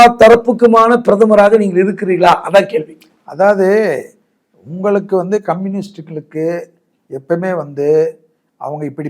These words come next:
Speaker 2: பேசி பேசி தான் இன்னைக்கு இந்தியாவுல ஒரே ஒரு ஏரியால இருக்கிறாங்க. இந்தியா முழுவதும் பரவி இருந்தவங்க. நாங்க ரெண்டு எம் பி வச்சு இன்னைக்கு முன்னூத்தி மூணு எம் பி வந்திருக்கிறோம். அடுத்தது எவ்வளவு வருவோன்றதை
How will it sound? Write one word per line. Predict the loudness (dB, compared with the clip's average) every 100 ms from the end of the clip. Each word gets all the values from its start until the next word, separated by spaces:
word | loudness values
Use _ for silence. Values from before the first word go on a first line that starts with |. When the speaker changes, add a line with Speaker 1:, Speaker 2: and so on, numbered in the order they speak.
| -4
Speaker 2:
பேசி | -4 -2 -6
பேசி | -6 -6 -8 -10
தான் | -10 -10 -12 -16 _ _ _ _
இன்னைக்கு | -20 -16 -16 -12 -8 -8 -10 -16 _ -14
இந்தியாவுல | -6 -2 -2 -2 -4 -4 -6 -8 -6
ஒரே | -2 0 0
ஒரு | -2 -2
ஏரியால | -2 -2 -2 -4
இருக்கிறாங்க. | -4 -4 -6 -10 _ _ -8
இந்தியா | -2 -2 -2
முழுவதும் | -2 -2 -2 -2
பரவி | -2 0 -2
இருந்தவங்க. | -4 -8 -10 -8 -2
நாங்க | -2 0 -2
ரெண்டு | 0 0 0
எம் | 0
பி | -4
வச்சு | -4 -6 -10 -6 -6 -8 _ _ _ -12
இன்னைக்கு | -8 -8
முன்னூத்தி | -4 -6 -4 -8
மூணு | -8 -8
எம் | -8 -6
பி | -6
வந்திருக்கிறோம். | -6 -10 -10 -10 -2
அடுத்தது | -2 0 0 0
எவ்வளவு | 0 0 0
வருவோன்றதை | -2 -6 -8 -6